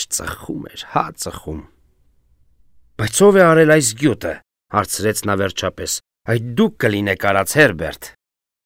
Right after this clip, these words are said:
«Ոչ, Պենկրոֆ, ծխախոտը միստր Սպիլետն է գտել»։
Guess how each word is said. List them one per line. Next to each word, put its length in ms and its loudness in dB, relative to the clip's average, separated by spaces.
«Ոչ, 220 -2
Պենկրոֆ, 560 -6
ծխախոտը 640 -4
միստր 500 0
Սպիլետն 680 -8
է 60 -10
գտել»։ 340 -14